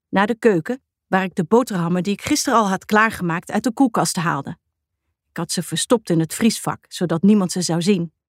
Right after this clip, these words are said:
Ze zijn nog steeds bevroren, maar dat maakt niets uit, want met dit weer ontdooit alles heel snel. Vlug stopte ik ze in mijn rugzak, waar onze fietssleutels al in zitten.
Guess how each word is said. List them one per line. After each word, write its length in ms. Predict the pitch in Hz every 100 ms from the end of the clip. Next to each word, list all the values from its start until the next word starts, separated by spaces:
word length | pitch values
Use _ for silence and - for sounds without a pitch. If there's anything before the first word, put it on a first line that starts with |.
| _ _ _ _ _ _
Ze 140 | 175
zijn 140 | 175
nog 120 | 175 165
steeds 300 | - 175 -
bevroren, 640 | 180 - 180 175 202 226 _ _ _
maar 120 | - 175
dat 140 | 196
maakt 220 | 202 196
niets 220 | 208 202
uit, 220 | 196 196 196
want 220 | 185 170
met 180 | 180 -
dit 180 | 202
weer 200 | 170 190
ontdooit 420 | 185 190 180 196 -
alles 280 | 190 185
heel 200 | 160 165
snel. 420 | 170 - 196 139 - _ _ _ _ _ _ _ _ _
Vlug 300 | - 330 -
stopte 340 | - 277 -
ik 80 | 294
ze 100 | -
in 100 | 233
mijn 140 | 202
rugzak, 520 | 208 247 - 165 202 - _
waar 240 | - 226 -
onze 240 | 202 208
fietssleutels 680 | - 311 - 165 165 220 -
al 140 | 269
in 200 | 285 240
zitten. 420 | 175 156 151 156